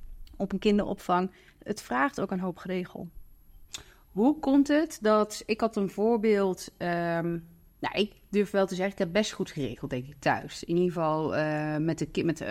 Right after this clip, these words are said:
Speaker 2: hè, opa's en oma's. Eh, schoon-, mijn schoonmoeder, moeder van Ruben, doet heel veel samen. Natuurlijk, eh, zijn vader. Ehm, we hebben een gastouder. We hebben crash.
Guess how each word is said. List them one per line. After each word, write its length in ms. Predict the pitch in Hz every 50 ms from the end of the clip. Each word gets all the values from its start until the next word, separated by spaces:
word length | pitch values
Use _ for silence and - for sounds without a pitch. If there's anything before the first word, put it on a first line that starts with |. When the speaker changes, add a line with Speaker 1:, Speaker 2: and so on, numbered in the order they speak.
| 156
Speaker 2:
hè, 340 | 156 170 190 226 254 - -
opa's 340 | - 147 147 - - 151 156
en 120 | 165 170
oma's. 580 | 175 202 226 226 240 247 240 254 247 - - - - - - - - - - - - - -
Eh, 100 | 156 147
schoon-, 440 | 139 143 - - - 208 220 220 220
mijn 160 | 190 175 165
schoonmoeder, 500 | 165 - - 202 214 214 214 220 220 220
moeder 200 | 196 170 156 165
van 140 | 151 - 160
Ruben, 240 | 165 202 214 220 220
doet 120 | 214 208
heel 260 | 190 196 190 202 208 202
veel 200 | - 170 175 180
samen. 380 | 185 - - - - - - 151
Natuurlijk, 320 | 147 147 - 160 151 -
eh, 280 | - 160 160 160 156 156 156 156 156 - - - - _ _ _
zijn 220 | _ - - 165 151
vader. 560 | 160 175 180 196 202 202 202 208 208 202 - -
Ehm, 600 | - 160 147 147 143 143 143 143 147 143 147 147 147 - - _ _ _
we 80 | - -
hebben 180 | 135 135 147
een 80 | 135 135
gastouder. 800 | - - 226 233 - - - - 208 208 202 202 202 202 202 208 - - - - _ _ _ _ - _
We 0 |
hebben 200 | - 165 - -
crash. 640 | - - - 190 196 208 220 214 - - - - -